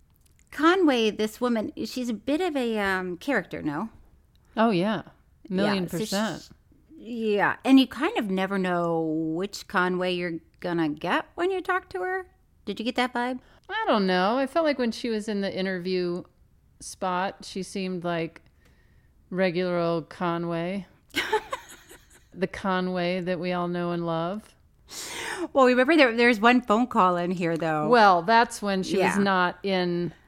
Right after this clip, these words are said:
Speaker 2: the interview
Speaker 1: Her
Speaker 2: seat.
Speaker 1: regular.
Speaker 2: Yeah, that's when
Speaker 1: <laughs> She wasn't holding it together.
Speaker 2: No, she,
Speaker 1: Mm-mm.
Speaker 2: she, she gave, uh,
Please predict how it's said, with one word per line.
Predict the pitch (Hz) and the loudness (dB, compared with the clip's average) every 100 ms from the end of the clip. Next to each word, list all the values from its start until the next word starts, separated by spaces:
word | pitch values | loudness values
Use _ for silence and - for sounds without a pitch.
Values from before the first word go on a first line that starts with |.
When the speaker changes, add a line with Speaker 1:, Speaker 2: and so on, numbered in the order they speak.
| _ _ _ | _ _ _
Speaker 2:
the | 208 190 | -2 0
interview | 226 240 277 214 202 | 2 4 10 10 10
Speaker 1:
Her | |
Speaker 2:
seat. | 185 | 8
Speaker 1:
regular. | 208 190 165 196 170 165 175 208 | 4 4 2 0 2 0 -2 -4
Speaker 2:
Yeah, | 220 226 240 - 523 - 196 | 0 0 0 -2 -6 -6 2
that's | 220 226 - | 4 4 0
when | 202 196 190 | 0 2 6
Speaker 1:
<laughs> | |
She | 392 | 8
wasn't | 392 311 294 | 10 10 8
holding | 262 285 277 254 | 10 10 10 10
it | 226 - | 8 6
together. | 226 175 190 214 | 2 6 6 6
Speaker 2:
No, | 196 170 170 | 4 2 0
she, | - 233 214 214 | -2 0 2 2
Speaker 1:
Mm-mm. | 190 254 240 196 | 0 2 2 2
Speaker 2:
she, | 220 214 190 - 208 | -2 -2 -2 -6 -8
she | 214 | -8
gave, | 185 208 202 196 180 | -4 -2 0 -2 -4
uh, | 185 185 180 180 175 165 | -2 0 0 0 -2 -4